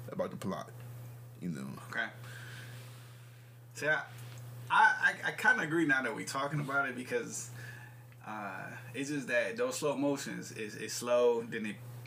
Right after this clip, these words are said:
Speaker 2: runs right back up with the action that you fi-, you kinda forget <laughs> that it was slow. But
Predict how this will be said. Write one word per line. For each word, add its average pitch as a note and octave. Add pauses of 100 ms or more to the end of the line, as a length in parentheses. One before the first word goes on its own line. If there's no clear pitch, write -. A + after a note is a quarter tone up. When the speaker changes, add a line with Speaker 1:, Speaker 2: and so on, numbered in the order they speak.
(120)
Speaker 2:
runs C3
right B2
back A#2
up A2
with G#2
the -
action A2 (180)
that -
you -
fi-, -
you B2
kinda A#2
forget B2 (140)
<laughs> C3
that A#2+
it -
was A#2+
slow. A#2
But A#2